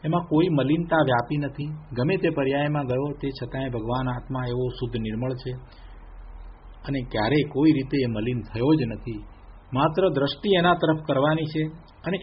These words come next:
એના તરફ દ્રષ્ટિ કરતા એના તરફ દ્રષ્ટિ કરતા જે શુદ્ધ પર્યાય, નિર્મળ પર્યાય થશે, એ, એ શુદ્ધ પર્યાયની પ્રાપ્તિ કરવાની છે.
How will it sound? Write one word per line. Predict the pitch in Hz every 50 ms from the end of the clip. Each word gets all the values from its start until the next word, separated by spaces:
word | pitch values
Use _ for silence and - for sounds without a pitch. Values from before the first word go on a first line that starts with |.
| 156 147
એના | 143 160 190 214 208 208
તરફ | 180 175 175 175 165
દ્રષ્ટિ | 143 131 131 127 - - - 175
કરતા | 160 - 151 151 - - - 135 - - - - - - - - - - - - - - - -
એના | 127 131 143 147
તરફ | 147 151 147 143 135
દ્રષ્ટિ | 131 117 117 117 - - - 127
કરતા | - 127 123 - - 156 143 123 120 113
જે | 139 180
શુદ્ધ | 190 - 175 156 151 156 156
પર્યાય, | 190 180 139 139 139 139 131 131 - 139 123
નિર્મળ | 123 120 117 127 139 135 123
પર્યાય | - 120 123 123 127 127 120
થશે, | - 139 123 - - 120 104 92 - - - - - - - - - - - - - - - - - - - - - - - - - - - - 131 127
એ, | 131 139 139 135 143 160 - - - - - - - - - - - - - -
એ | 156
શુદ્ધ | 156 151 - - 127 120 139 131
પર્યાયની | 120 113 120 117 117 120 123 143
પ્રાપ્તિ | 151 151 135 117 107 - - - -
કરવાની | - - 98 95 95 95 98 95
છે. | 95 - - -